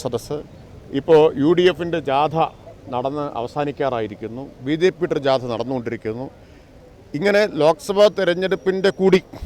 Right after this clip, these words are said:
ഒരു രാഷ്ട്രീയ അന്തരീക്ഷത്തിലും പശ്ചാത്തലത്തിലുമാണ് എൽ ഡി എഫ് സർക്കാരിൻ്റെ, ആ, സമരം ഡൽഹിയിൽ നടന്നു. ഇതെല്ലാം നടന്ന ഒരു പശ്ചാത്തലത്തിലാണല്ലോ ഈ തെരഞ്ഞെടുപ്പ് നടക്കുന്നത്. അപ്പം ആ തെരഞ്ഞെടുപ്പിൻ്റെ വിധി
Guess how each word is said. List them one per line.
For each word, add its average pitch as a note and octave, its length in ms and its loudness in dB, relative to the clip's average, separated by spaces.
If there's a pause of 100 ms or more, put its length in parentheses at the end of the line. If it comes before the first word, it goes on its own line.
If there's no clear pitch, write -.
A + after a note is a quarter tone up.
(280)
ഒരു C#3+ 160 0
രാഷ്ട്രീയ F3 480 2
അന്തരീക്ഷത്തിലും D#3+ 720 0
പശ്ചാത്തലത്തിലുമാണ് C3 920 0 (1080)
എൽ D3+ 140 4
ഡി F#3 120 6
എഫ് - 200 -8
സർക്കാരിൻ്റെ, D#3+ 560 0 (540)
ആ, - 20 0 (560)
സമരം F3 380 -2
ഡൽഹിയിൽ D3+ 420 -4
നടന്നു. - 280 -14 (680)
ഇതെല്ലാം G3 340 0 (360)
നടന്ന F3 280 2 (120)
ഒരു E3 120 -4
പശ്ചാത്തലത്തിലാണല്ലോ D#3+ 800 0
ഈ - 60 -2
തെരഞ്ഞെടുപ്പ് B2+ 400 -4
നടക്കുന്നത്. G2 380 -10 (540)
അപ്പം C3+ 160 -2
ആ - 20 4 (140)
തെരഞ്ഞെടുപ്പിൻ്റെ F#3 680 -4 (680)
വിധി C3 280 -2